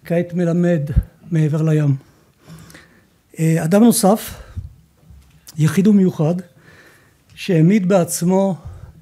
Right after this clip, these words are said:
הוצאת ספרים הראויה לכל שבח, במיוחד בעת הזאת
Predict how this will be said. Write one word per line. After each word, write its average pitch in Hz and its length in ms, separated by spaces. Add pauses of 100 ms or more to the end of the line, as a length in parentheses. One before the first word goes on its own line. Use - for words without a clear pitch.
(760)
הוצאת 196 360
ספרים 196 380
הראויה 175 400
לכל 208 340
שבח, 175 560 (920)
במיוחד 170 440
בעת 185 260
הזאת 160 360